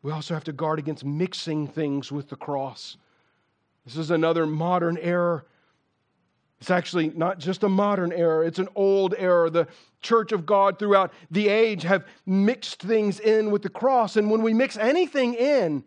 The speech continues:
prosperity, liberation, work, sacraments, what have you, we miss the gospel. And hear me, Christ Fellowship, when we miss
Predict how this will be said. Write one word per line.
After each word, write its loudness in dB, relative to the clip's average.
prosperity, 2
liberation, 0
work, 2
sacraments, 0
what 2
have -2
you, 0
we 0
miss 2
the -2
gospel. -2
And 0
hear -2
me, 2
Christ -4
Fellowship, -2
when 0
we 0
miss 0